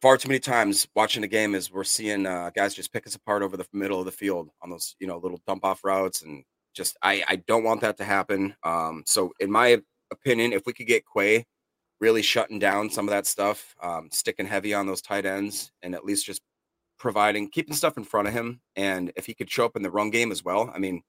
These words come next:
Tony Pollard, he's only averaging four, four, uh, yeah, four, four even yards per carry. So if we can stuff him, force Dak Prescott to be a quarterback, Gary on the other side actually putting a pass rush in,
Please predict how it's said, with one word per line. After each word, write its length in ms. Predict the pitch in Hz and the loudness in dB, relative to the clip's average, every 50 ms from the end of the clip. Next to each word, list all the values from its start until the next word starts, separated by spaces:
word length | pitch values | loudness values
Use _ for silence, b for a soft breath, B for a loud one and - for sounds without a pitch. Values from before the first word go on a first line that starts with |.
| _ _ _ _ _ _ _ _ _ _ _ - | _ _ _ _ _ _ _ _ _ _ _ 0
Tony 220 | - 135 131 131 | 2 4 4 4
Pollard, 380 | - - 123 123 123 127 127 123 | 2 4 4 6 8 6 6 4
he's 140 | 117 98 | 4 2
only 220 | 123 117 120 113 98 | 2 2 2 2 2
averaging 340 | 104 110 107 110 110 98 92 | 0 0 0 -2 -6 -6 -2
four, 200 | _ 110 110 110 - _ _ | _ 2 2 2 2 _ _
four, 220 | 117 113 110 101 | -2 0 0 0
uh, 180 | 92 90 85 85 | 0 -2 -2 0
yeah, 160 | 85 107 90 | 0 0 0
four, 280 | - - 131 143 139 117 | 0 4 4 4 4 4
four 220 | - - 135 131 | 2 0 0 0
even 240 | 120 123 123 110 98 | 2 0 0 0 0
yards 200 | 98 101 101 101 | 2 0 0 0
per 100 | - - | -2 -12
carry. 300 | - _ 110 104 101 90 | -8 _ -2 -2 -2 -2
So 240 | 85 - - 90 87 | -4 -4 -4 -2 -2
if 140 | 90 90 - | -4 -4 -6
we 100 | 113 120 | -8 -6
can 160 | - 135 117 | -6 -6 -6
stuff 400 | - - - - 120 - - - | -4 -6 -2 0 0 0 0 -2
him, 260 | - 131 117 117 120 113 | -4 -4 -2 -2 -4 -6
force 320 | - - 110 117 113 - | -6 0 0 0 0 0
Dak 200 | - 110 110 113 _ | -2 -4 -4 -4 _
Prescott 400 | - 107 101 - - 104 104 - | -4 -2 -2 0 0 0 0 0
to 80 | - 82 | -4 -6
be 80 | 98 | -6
a 60 | 104 101 | -6 -6
quarterback, 480 | - - 104 98 95 101 98 95 - - _ _ _ _ _ _ _ _ _ | -2 -4 -4 -2 0 0 0 0 -2 -6 _ _ _ _ _ _ _ _ _
Gary 280 | - 113 120 127 123 123 | 2 4 4 6 4 2
on 120 | 117 113 | 2 0
the 100 | 107 107 | 2 2
other 120 | 107 110 110 | 0 0 0
side 320 | - - 113 107 107 107 | 0 0 2 2 2 2
actually 360 | 101 98 104 - - 107 101 | 2 0 -2 -2 -2 -4 -4
putting 200 | 98 - 117 107 | -4 -6 -8 -8
a 40 | 98 | -8
pass 320 | - - 107 104 104 - | -4 -2 -2 -2 -2 -2
rush 200 | 117 107 - - | -4 -4 -4 -2
in, 240 | 117 110 110 107 107 | -2 -2 -4 -4 -8